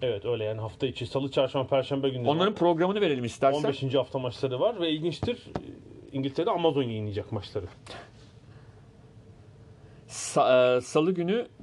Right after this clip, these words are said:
Speaker 2: Crystal Pa-, yani, e, salı akşamı, e, Crystal Palace Bournemouth ve Burnley Manchester City maçları var.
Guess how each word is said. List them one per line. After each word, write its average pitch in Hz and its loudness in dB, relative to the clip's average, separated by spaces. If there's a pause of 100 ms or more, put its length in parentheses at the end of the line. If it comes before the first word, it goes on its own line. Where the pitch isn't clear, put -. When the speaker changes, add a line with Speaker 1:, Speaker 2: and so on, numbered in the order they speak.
(200)
Speaker 2:
Crystal 156 0
Pa-, - -4
yani, 117 2 (180)
e, 110 -2 (1200)
salı 135 0 (160)
akşamı, 127 -4 (600)
e, 101 -2 (160)
Crystal 147 -2
Palace 147 2 (120)
Bournemouth 139 0 (480)
ve 156 2
Burnley 151 2
Manchester 147 -2
City 170 -2
maçları 110 2
var. 175 -2